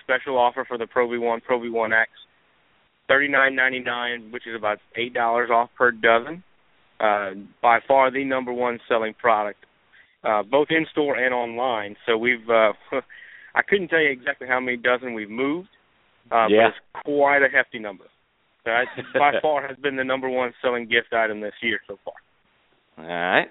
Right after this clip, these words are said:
Speaker 2: So curious, just, uh, on a personal level, Andy, what, what's on, uh, your list for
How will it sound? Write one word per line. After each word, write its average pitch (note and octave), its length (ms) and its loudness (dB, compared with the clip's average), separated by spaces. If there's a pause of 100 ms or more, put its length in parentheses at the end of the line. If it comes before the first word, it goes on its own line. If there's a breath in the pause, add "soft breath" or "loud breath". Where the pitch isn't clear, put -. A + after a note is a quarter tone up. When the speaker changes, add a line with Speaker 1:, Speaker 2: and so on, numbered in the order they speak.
(100)
Speaker 2:
So C3 180 6 (500 loud breath)
curious, E3 380 4
just, E3 240 -4
uh, D#3+ 260 6
on D#3 140 4
a D3 60 0
personal D#3 440 -2
level, G#2+ 360 0
Andy, G2+ 240 -8
what, A#2+ 160 -4 (100)
what's D#3 220 -4
on, D#3+ 260 2
uh, D3 120 4
your D3 200 -2
list C#3 220 -2
for G#2+ 100 -12